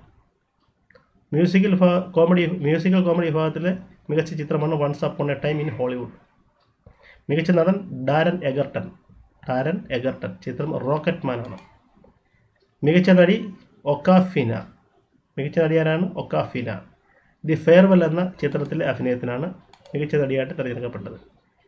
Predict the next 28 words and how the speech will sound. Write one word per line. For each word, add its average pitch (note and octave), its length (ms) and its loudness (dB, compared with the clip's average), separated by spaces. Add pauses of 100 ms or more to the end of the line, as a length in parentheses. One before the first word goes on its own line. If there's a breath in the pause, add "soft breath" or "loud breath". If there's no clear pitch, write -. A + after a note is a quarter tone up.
(140)
ഈ D3+ 60 0
പുരസ്കാരം E3 520 4
നേടുന്ന E3 220 2
ആദ്യ D#3+ 380 4
ഏഷ്യൻ D3+ 540 -2
വനിതയും C#3 300 -2
കൂടിയാണ് B2+ 480 -4
ആര്? B2 300 -8
ഒക്കാഫിന. A#2 500 -10 (760)
അതായത് D#3+ 260 2
മ്യൂസിക്കൽ E3+ 400 4
കോമഡി D#3 280 2
വിഭാഗം C#3+ 420 -2 (640)
മികച്ച F#3 220 4
നടിയായിട്ട് D#3 420 2 (100)
തിരഞ്ഞെടുക്കപ്പെടുന്ന C#3+ 720 -2 (120)
ആദ്യത്തെ D#3+ 400 -2
ഏഷ്യൻ C#3 340 -2
വനിതയാണ് C3 420 -4 (120)
ആര്? B2+ 220 -6
ഒക്കാഫിന. A2+ 460 -8 (1000 soft breath)
മികച്ച F#3 300 6
വിദേശ F#3 420 4
ഭാഷ E3 380 4
ചിത്രം D3+ 380 -2
ഇതാണ്, C#3 200 0
പാരസൈറ്റ് C#3+ 580 -2
ആണ്. G#2+ 200 -4